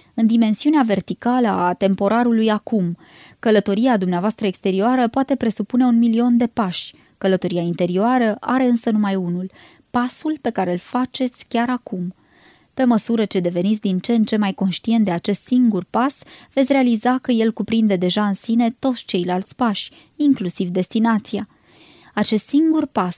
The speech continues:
se transformă atunci într-o expresie a perfecțiunii, un act de o mare frumusețe. El vă va aduce în ființă și lumina ființei va străluci prin el.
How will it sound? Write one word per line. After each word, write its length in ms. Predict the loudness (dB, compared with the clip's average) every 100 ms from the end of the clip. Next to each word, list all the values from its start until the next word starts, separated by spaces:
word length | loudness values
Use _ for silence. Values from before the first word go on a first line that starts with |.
| -6
se 100 | -4
transformă 580 | 0 0 0 0 0 0
atunci 460 | -2 -2 0 0 0
într-o 220 | 0 0
expresie 600 | 0 -2 0 0 0 -2
a 60 | -2
perfecțiunii, 880 | -4 -2 -4 -4 -2 -2 0 -4 -8 -18 -6
un 180 | 0 2
act 300 | 0 -2 -4
de 140 | 0
o 80 | 2
mare 260 | 2 2 0
frumusețe. 720 | -2 -2 0 0 0 -2 -6 -10 _ _ -2
El 240 | 2 2
vă 120 | 2
va 200 | 0 2
aduce 460 | 2 0 -2 0 0
în 240 | 2 0
ființă 580 | -2 -2 0 0 0 -2
și 220 | -2 0
lumina 440 | 2 4 4 4 0
ființei 560 | -2 2 2 2 0
va 140 | 0 -2
străluci 500 | -2 -2 -2 -4 -6
prin 200 | -2 2
el. 320 | 2 0